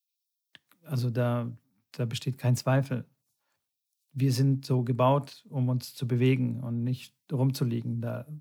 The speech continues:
unser Körper degeneriert auf jeden Fall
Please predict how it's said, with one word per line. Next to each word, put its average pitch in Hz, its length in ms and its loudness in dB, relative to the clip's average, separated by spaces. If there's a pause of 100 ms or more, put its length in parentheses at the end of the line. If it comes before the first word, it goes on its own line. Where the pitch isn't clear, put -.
(140)
unser 120 240 -2
Körper 131 500 0 (520)
degeneriert 131 800 8
auf - 200 -4
jeden 135 220 4
Fall 117 460 -2